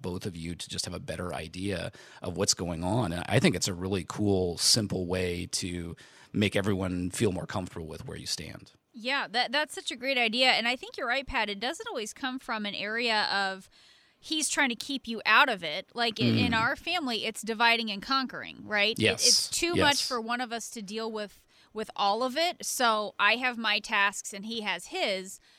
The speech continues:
Speaker 2: but we can't totally check out. We, we both still need to know if something were to happen to me, he needs to know
Speaker 1: Right.
Speaker 2: what's due when, and I, and if something happens to him, I need to know how to access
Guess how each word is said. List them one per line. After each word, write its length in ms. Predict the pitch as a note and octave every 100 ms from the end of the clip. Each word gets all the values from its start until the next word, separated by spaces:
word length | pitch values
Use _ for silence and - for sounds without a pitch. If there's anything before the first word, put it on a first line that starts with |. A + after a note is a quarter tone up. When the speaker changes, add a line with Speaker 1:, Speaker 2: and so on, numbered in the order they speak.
| _ _
Speaker 2:
but 520 | G3 - E4 C4+ G#3+ -
we 120 | A#3+
can't 320 | A#3+ D4 C4+ -
totally 340 | C4 A#3+ A3
check 400 | - - A3 -
out. 320 | A3+ F#3+ G2+
We, 140 | A3 G#3+
we 140 | A3+
both 260 | G#3 B3 A#3
still 240 | - A#3+
need 180 | A3+ G#3
to 100 | G#3
know 380 | G#3 B3 B3+ F#3
if 100 | F#3
something 300 | B3 B3 A3+
were 100 | G3+
to 60 |
happen 320 | G3+ A#3+ C4
to 60 | A3
me, 340 | G3+ F#3+ F#3 - _ _
he 260 | - E4+
needs 320 | D#4+ C#4+ G#3+ -
to 100 | A3+
know 720 | A3 C4+ A#3+ G3+ G3+ G3 F3+ - F3
Speaker 1:
Right. 220 | - - -
Speaker 2:
what's 420 | - A3+ B3 A#3+ -
due 340 | G#3 A#3+ A3+
when, 680 | F#3+ A3 C4 A3+ F3 F#3+ G#3
and 200 | G#3 G#3
I, 280 | - G#3+ A#3+
and 200 | B3+ G#3+
if 60 | G#3
something 260 | A#3 A3+
happens 300 | A3 G3+ G3+ F#3
to 80 |
him, 380 | F#3+ C4+ B3+ G#3+ -
I 160 | F#3+
need 140 | C4 B3
to 60 | G3+
know 120 | F3+
how 120 | G3
to 80 | G3+
access 800 | G3+ G#3+ - G3 D#3+ - -